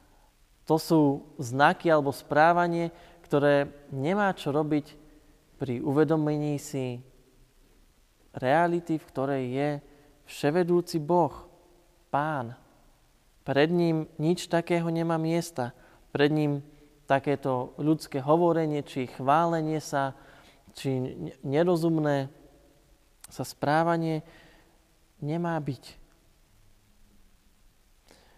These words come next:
A tak sa ešte v tomto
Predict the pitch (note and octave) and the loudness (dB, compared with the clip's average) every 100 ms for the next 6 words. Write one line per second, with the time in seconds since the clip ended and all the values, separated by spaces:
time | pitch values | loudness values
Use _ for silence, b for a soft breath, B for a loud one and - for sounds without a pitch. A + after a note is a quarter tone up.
0 | b b _ _ _ - B2 D3 - D3 | b b _ _ _ -6 -4 -4 -4 -4
1 | C3+ C3+ F#3 - _ _ - - B2 B2+ | -4 -8 -16 -20 _ _ -20 -16 -14 -14
2 | - _ _ - C3 C3+ C3+ B2+ | -20 _ _ -8 -6 -6 -6 -6